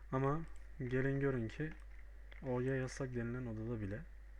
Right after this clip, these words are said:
böyle şeyler var. Ee, ar-, <laughs> arkadaş aşağıda küfür ediyor.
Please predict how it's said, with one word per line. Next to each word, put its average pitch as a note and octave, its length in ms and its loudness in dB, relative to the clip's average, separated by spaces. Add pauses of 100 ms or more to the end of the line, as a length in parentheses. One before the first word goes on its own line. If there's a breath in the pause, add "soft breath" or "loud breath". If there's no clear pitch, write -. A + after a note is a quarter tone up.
böyle A#2+ 520 2
şeyler A2 680 -4 (280)
var. G#2 300 -2 (2000 loud breath)
Ee, C3+ 920 0
ar-, B2 600 0
<laughs> - 0 -
arkadaş B2+ 720 0
aşağıda B2+ 520 -2
küfür - 380 -2
ediyor. G2+ 260 0